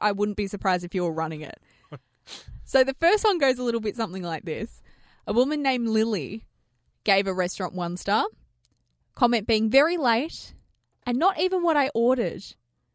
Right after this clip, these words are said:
Speaker 1: To which the restaurant owner responded, "Hi, Jade."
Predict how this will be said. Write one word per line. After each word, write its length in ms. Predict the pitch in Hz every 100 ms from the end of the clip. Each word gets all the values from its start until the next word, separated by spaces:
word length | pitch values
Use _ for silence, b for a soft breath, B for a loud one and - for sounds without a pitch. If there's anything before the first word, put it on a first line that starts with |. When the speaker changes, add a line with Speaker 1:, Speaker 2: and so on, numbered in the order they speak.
| _ _ _ _ _ -
Speaker 1:
To 140 | 214
which 400 | 208 202 - -
the 100 | 196
restaurant 360 | 196 - 202 -
owner 420 | 262 339 175 156
responded, 580 | 196 - 202 190 180 180 -
"Hi, 180 | 392 427
Jade." 540 | 220 170 175 330 -